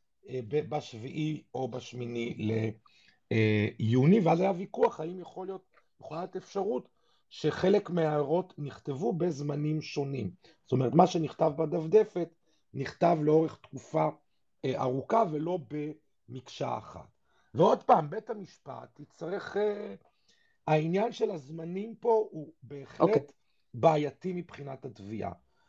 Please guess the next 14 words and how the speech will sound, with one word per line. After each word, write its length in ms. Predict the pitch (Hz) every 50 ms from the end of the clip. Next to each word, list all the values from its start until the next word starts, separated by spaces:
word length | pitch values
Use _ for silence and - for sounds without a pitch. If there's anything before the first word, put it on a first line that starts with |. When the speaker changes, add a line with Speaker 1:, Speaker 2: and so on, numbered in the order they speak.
| _ _ _ -
Speaker 1:
אבל 200 | 127 117 113 - - - - 131 - - _ _ 135
דעתי 680 | 107 147 135 127 123 - - - 247 277 269 208 - - -
כ-, 80 | - - 196 190 180 - - - 113 110 -
עוד 180 | 160 190 -
פעם, 140 | 180 160 135
עכשיו 260 | - - 160 156 156
אני 360 | 156 151 147 143 139 131 - - _ _ _
רק 200 | - 165 175 -
מדבר 440 | 185 190 156 139 131 110 127 123 117
משפטית, 680 | 117 113 113 - _ - 104 - - 170 170 226 - - _ _ _ _ _ _ _ _ _ _ -
משפטית 760 | 127 143 131 - - - 147 - - - 294 302 - -
אני 200 | - 147 151 156
לא 100 | 180 214
חושב 420 | 214 214 202 190 - 196 202 196